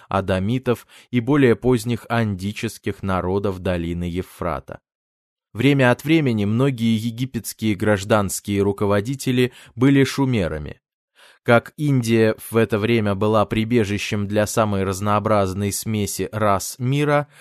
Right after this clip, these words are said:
так и Египет взрастил тип религиозной философии, в котором удивительно перемешались всяческие представления,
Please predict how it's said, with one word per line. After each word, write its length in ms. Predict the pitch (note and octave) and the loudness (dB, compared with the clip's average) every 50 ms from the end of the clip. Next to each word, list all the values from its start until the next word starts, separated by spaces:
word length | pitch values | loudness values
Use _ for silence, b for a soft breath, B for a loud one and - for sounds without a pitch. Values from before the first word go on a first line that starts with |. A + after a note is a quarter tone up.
| B B B _ | B B B _
так 200 | D3+ D3+ D3+ - - | 0 0 0 0 -6
и 40 | D#3+ | -4
Египет 760 | D3+ C#3+ C#3 C3+ B2+ B2 A#2+ C#3+ E3+ D3 - D#3+ C3+ - - | 0 0 0 0 0 -2 -4 -6 -6 -2 -2 -4 -4 -4 -10
взрастил 800 | - B2+ G#2 A2+ A2 A#2 C3+ C3 C3 - - - - D#3+ E3 D#3 | -10 -8 -6 -4 2 4 4 4 2 -2 -8 -6 -2 -2 -2 -2
тип 320 | D3 - - D3+ D3+ C#3 C#3+ | -2 -6 -8 -8 -4 -2 2
религиозной 760 | B2 A#2+ A#2 A#2 A2 A2 A#2+ B2+ B2+ A#2+ A2 F#2+ A2 A2 G#2 | 2 2 2 2 0 0 0 2 2 2 0 -2 -4 -4 -4
философии, 760 | - - A2 G#2 G#2 G2+ - - - D#3 D#3 - - B2 A#2 | -4 -4 -2 0 0 -2 -2 -2 -4 -4 -4 -2 -4 -4 -4
в 80 | G#2 - | -4 -4
котором 400 | - G#2+ - C#3+ C#3+ D3+ C#3+ C#3 B B B B | -6 -4 -2 0 0 0 -2 -2 B B B B
удивительно 580 | - B2 A#2+ C3 D3+ F3+ E3+ - D#3+ D#3 D3 C#3 | -4 -2 0 0 -2 0 0 0 0 2 0 0
перемешались 840 | C3 C3 A#2+ A#2+ A#2 A2+ A2 G#2 - - C3+ C#3 C3+ B2+ A#2+ G#2 - | 0 0 0 0 0 -2 -2 -4 -2 0 2 2 2 2 0 -2 -4
всяческие 640 | - - - A#2+ B2+ - - - - _ - G#2 F#2 | -8 -4 -2 -2 -2 -2 -8 -16 -14 _ -8 -8 -8
представления, 1000 | - - G2 - - - - G2 G2 G2+ A2 B2+ C#3+ D3 C#3+ C#3 C3+ C3 B2+ | -6 -8 -10 -8 -10 -4 -2 -2 0 0 0 0 0 0 -2 -2 -2 -2 -4